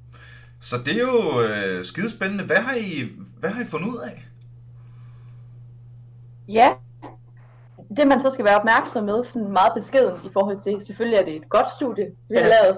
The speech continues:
Speaker 3: i al beskedenhed
Speaker 2: I, i
Speaker 3: er det et
Speaker 2: al
Speaker 3: godt studie,
Speaker 2: beskedenhed.
Speaker 3: ja.
Speaker 2: Men, øh, men det, man skal være opmærksom på, det er den måde, vi har valgt at lave det her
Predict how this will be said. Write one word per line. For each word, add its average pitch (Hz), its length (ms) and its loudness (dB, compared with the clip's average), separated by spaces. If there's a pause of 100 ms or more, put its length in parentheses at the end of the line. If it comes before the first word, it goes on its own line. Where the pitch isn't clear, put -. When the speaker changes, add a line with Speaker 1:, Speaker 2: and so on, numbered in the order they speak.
Speaker 3:
i 156 60 0
al 165 120 4
beskedenhed 160 380 0
Speaker 2:
I, 151 40 0
i - 40 0
Speaker 3:
er - 60 0
det - 40 6
et 285 40 4
Speaker 2:
al - 60 2
Speaker 3:
godt 165 140 0
studie, - 160 2
Speaker 2:
beskedenhed. 233 180 2
Speaker 3:
ja. - 500 -12
Speaker 2:
Men, 220 120 2 (140)
øh, 208 180 -6
men 214 100 -4
det, 247 100 4
man 233 100 -2
skal 220 120 -12
være 196 140 6
opmærksom 208 400 -4
på, 202 100 -6
det 208 160 2
er 208 40 2
den 208 160 -4
måde, 220 240 -2
vi 220 60 -8
har 185 160 -4 (360)
valgt 208 200 4
at 170 80 0
lave 175 180 2
det 190 100 -4
her 180 120 -10